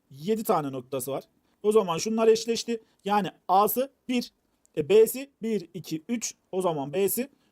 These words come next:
üç oldu. E, bir eşittir üç olamaz. Bu da gitti. Geldim N iki. Beş tane noktası var. Bir, iki, üç, dört, beş. Veya şu son noktayı şu tarafa koyalım da güzel çizelim.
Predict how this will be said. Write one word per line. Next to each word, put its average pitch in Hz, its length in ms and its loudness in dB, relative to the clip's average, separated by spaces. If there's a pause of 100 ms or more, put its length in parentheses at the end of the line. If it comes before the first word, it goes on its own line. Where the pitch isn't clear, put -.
(120)
üç 247 140 -4
oldu. 175 180 2
E, 196 140 2
bir 240 120 0
eşittir 175 380 0
üç 220 240 -8 (220)
olamaz. 202 400 2
Bu 247 60 -4
da 196 100 4
gitti. 139 360 -8 (280)
Geldim 240 360 2
N 254 140 4
iki. 233 260 -4
Beş 240 160 4
tane 220 280 0
noktası 208 400 2
var. 175 120 0 (180)
Bir, 202 300 -2
iki, 185 240 -12
üç, 185 240 -10
dört, 165 280 -4
beş. 196 280 -2 (140)
Veya 160 240 -2
şu 165 240 -10
son 170 180 -10
noktayı 165 300 -6
şu 160 120 -10
tarafa 123 280 -6
koyalım 143 260 -10
da - 60 -12 (120)
güzel 123 240 -8
çizelim. 101 320 -12